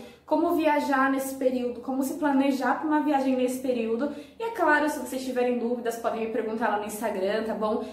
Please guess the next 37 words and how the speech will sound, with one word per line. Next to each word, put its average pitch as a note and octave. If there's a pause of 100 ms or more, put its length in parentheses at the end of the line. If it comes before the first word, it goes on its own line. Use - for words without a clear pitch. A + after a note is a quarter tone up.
(140)
Inclusive D4+
no D#4
Instagram C4+ (220)
eu B3
fiz B3+
uma C4+
série C4+
de F4+
postagens C4
sobre D#4
Campos D#4+
do D4
Jordão, C4
dando C4
algumas C#4+
dicas B3
pra A#3+
vocês, G#3+ (260)
incluindo D#4
valores C4
das A#3
atividades, A3 (220)
de B3
algumas A#3+
umas A#3
comidinhas B3
gostosas A3
que -
vocês A3+
podem A3
comer A3
lá, G#3
dicas A3+
de A#3+
restaurante, A3+
dica A3+
de A3